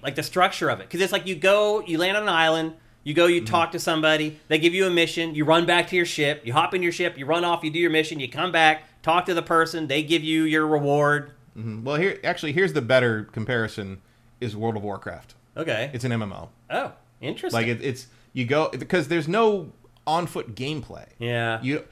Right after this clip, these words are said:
Speaker 2: like,
Speaker 1: just
Speaker 2: it,
Speaker 1: run around the island.
Speaker 2: you run around bases, like, you run around, like, settlements,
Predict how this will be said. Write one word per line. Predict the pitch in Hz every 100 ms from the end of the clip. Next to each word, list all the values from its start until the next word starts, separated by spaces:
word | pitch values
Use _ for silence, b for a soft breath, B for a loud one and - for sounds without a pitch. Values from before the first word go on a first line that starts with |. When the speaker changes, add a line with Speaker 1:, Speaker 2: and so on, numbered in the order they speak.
| b
Speaker 2:
like, | -
Speaker 1:
just | -
Speaker 2:
it, | 147
Speaker 1:
run | 180
around | 170 165
the | 143
island. | 131 139 139
Speaker 2:
you |
run | 190
around | 240 190 185 180 175 - 147 135 104
bases, | 151 160 151 135
like, | 135
you | 131
run | 135 170
around, | 165 156
like, | 135 - -
settlements, | - 151 143 123 113 110 - -